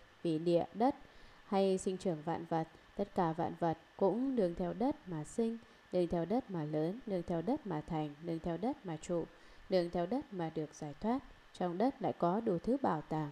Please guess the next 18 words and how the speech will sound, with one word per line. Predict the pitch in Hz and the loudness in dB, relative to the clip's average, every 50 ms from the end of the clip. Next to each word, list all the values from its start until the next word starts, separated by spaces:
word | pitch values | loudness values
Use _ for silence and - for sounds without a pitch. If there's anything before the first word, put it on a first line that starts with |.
| - - | -8 -8
đủ | - - 160 151 - | -4 -4 -4 -2 -2
thứ | - 165 175 233 269 247 - | 0 0 2 2 2 2 2
vật | 160 151 - | 0 0 2
chất | - 226 240 - - | 0 0 0 2 2
quý | 180 175 | 2 2
trọng, | - - 220 202 196 - - - - - - - - - | 2 4 4 4 4 2 -2 -14 -18 -18 -18 -18 -10 -2
cho | - 214 190 | 2 4 6
nên | 185 185 180 175 175 | 8 8 6 6 6
con | - 190 180 180 | 6 4 4 4
người | 175 175 160 156 | 4 2 2 2
mới | 156 165 165 160 175 214 254 285 - - | 2 4 6 6 6 6 6 4 4 4
phát | 311 311 311 | 2 4 6
quật | 220 196 170 - | 4 4 4 2
mỏ | 180 165 156 156 151 - | 0 -2 -2 -2 -2 -2
vàng, | 160 160 151 147 147 151 - - - - - | -2 -2 -2 -2 -4 -8 -14 -20 -20 -12 -6
mỏ | 180 160 160 156 | -4 -4 -4 -2
đá | 151 160 180 - | -4 -4 -4 -4
quý, | - 180 180 190 220 269 | -2 0 0 0 0 -2